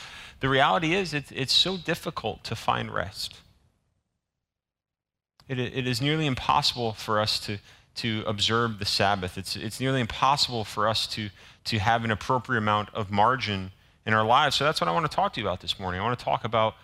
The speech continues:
what does it look like to live a life with margin? How do, how do we do that? And, and so let's talk about margin for a mar-, a moment. Margin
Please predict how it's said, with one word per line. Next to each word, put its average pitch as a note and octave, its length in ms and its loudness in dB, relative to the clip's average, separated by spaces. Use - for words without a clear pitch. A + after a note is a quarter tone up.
what C#3 100 -2
does E3 80 -2
it F3 80 0
look C#3 200 -2
like A2+ 180 0
to A2+ 100 -2
live A2 160 0
a A2 40 -2
life G#2 280 2
with G2 100 -10
margin? G2+ 400 2
How A2 180 2
do, D3+ 120 2
how C#3 220 0
do D#3+ 60 -4
we C#3+ 100 -2
do A#2+ 200 -4
that? F#2 240 0
And, C3 180 4
and C3+ 80 0
so E3 120 0
let's F#3+ 200 2
talk G#3+ 180 4
about A#2+ 200 4
margin F#2 340 2
for F#2+ 180 0
a - 20 2
mar-, E2 300 -2
a F#2+ 140 2
moment. E2 300 -2
Margin C#3+ 640 4